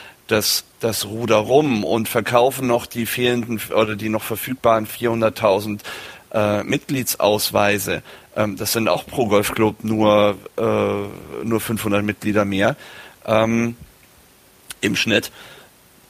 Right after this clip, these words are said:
Das wird nicht funktionieren und schon gar nicht mit den, mit den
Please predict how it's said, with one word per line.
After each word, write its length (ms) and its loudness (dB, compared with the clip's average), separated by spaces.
Das 240 -2
wird 160 2
nicht 180 -2
funktionieren 680 -2
und 120 -6
schon 160 2
gar 160 4
nicht 200 -4
mit 160 -4
den, 340 0
mit 140 -4
den 180 -6